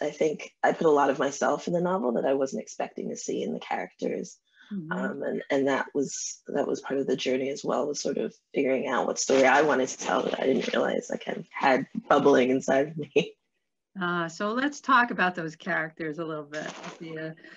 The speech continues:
Speaker 2: Um, especially the women. The women's relationships in this book are so complex, I think, so deep, and yet so true and central to their, to the story and to their characters. They have such a r-, richness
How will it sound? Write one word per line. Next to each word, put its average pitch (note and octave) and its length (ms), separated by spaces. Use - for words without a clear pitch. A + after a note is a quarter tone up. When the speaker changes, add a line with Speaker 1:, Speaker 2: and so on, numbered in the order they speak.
Speaker 2:
Um, F#3+ 400
especially C#4 440
the F#3+ 120
women. F3 720
The F3 100
women's A3+ 540
relationships E3+ 960
in D#3 220
this D#3 240
book E3 320
are E3+ 180
so G3+ 800
complex, E3 680
I D#3+ 120
think, D#3+ 280
so F3+ 220
deep, F#3 420
and E3+ 180
yet E3+ 200
so F#3+ 480
true G#3+ 580
and D#3 180
central G#3+ 600
to - 180
their, D3+ 360
to - 160
the D3+ 100
story G3 540
and D3+ 120
to E3 80
their D3+ 140
characters. F#3 760
They F#3+ 140
have G#3 240
such G#3 200
a F#3 60
r-, E3+ 60
richness E3 840